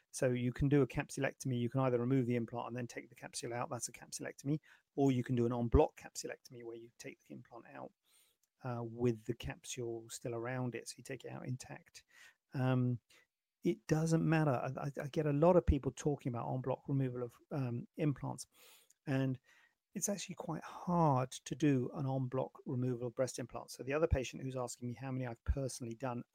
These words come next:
en bloc removal, I don't do it very often. I own, and the only re-, the only times I do it is if it's easy. I don't actually make a big deal of trying to remove an implant with a capsule in en bloc. What I normally do is I do an en bloc excision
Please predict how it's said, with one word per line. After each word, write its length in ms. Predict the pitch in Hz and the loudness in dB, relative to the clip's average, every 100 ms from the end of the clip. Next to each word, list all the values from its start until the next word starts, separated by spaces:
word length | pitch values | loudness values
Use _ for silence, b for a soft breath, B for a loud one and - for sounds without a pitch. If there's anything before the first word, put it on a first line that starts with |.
| 139 | 2
en 240 | 131 127 | 4 4
bloc 380 | 127 139 - - | 4 4 4 2
removal, 400 | 127 139 113 - B B B - | 6 6 4 -2 B B B -10
I 40 | 143 | 0
don't 260 | 160 160 | 4 4
do 120 | 156 160 | 4 2
it 120 | 165 | 4
very 180 | 139 147 | 2 2
often. 360 | 143 - 113 - B B _ | 0 -6 -14 -16 B B _
I 140 | 139 | 6
own, 200 | 160 185 190 | 6 6 4
and 140 | 143 | 6
the 80 | 156 | 8
only 140 | 202 | 8
re-, 140 | 185 - | 6 4
the 120 | 147 | 6
only 240 | 180 208 165 | 8 6 4
times 320 | - 156 147 135 | -2 -2 0 -2
I 60 | |
do 220 | 127 156 | -2 -2
it 120 | 117 - | -2 -4
is 140 | 131 | -10
if 80 | 139 | -12
it's 160 | 147 - 160 | -12 -14 -12
easy. 360 | 151 123 110 - _ - - - | -10 -10 -12 -16 _ -20 -16 0
I 40 | |
don't 200 | 151 202 160 | 2 2 -2
actually 260 | - 147 | -14 -12
make 160 | 135 - | -12 -12
a 60 | |
big 160 | 135 123 | -18 -12
deal 220 | 139 139 | -6 -4
of 100 | 107 | -6
trying 400 | - - 139 143 | -8 -6 -6 -6
to 120 | - | -8
remove 320 | 127 123 127 120 | -10 -8 -8 -6
an 80 | |
implant 460 | 135 143 139 113 117 - | -8 -10 -12 -12 -12 -14
with 240 | 123 135 135 _ | -8 -8 -8 _
a 40 | - | -20
capsule 500 | - - - 120 117 | -16 -16 -14 -12 -14
in 120 | 120 127 - | -14 -18 -8
en 180 | 131 123 | -6 -4
bloc. 220 | 123 117 - _ b _ | -4 -4 -6 _ b _
What 100 | - | -6
I 20 | 120 | -2
normally 380 | 139 180 175 123 | 4 4 4 2
do 220 | 117 123 B B _ | 0 -2 B B _
is 120 | 131 | -4
I 80 | 127 | -2
do 180 | 120 127 | 0 0
an 60 | 127 | 2
en 200 | 175 139 | 0 0
bloc 300 | 143 147 - - - b b _ _ | 2 2 0 -12 -20 b b _ _
excision 640 | 117 - - 135 120 151 190 | -12 -8 -6 -4 -4 -4 -6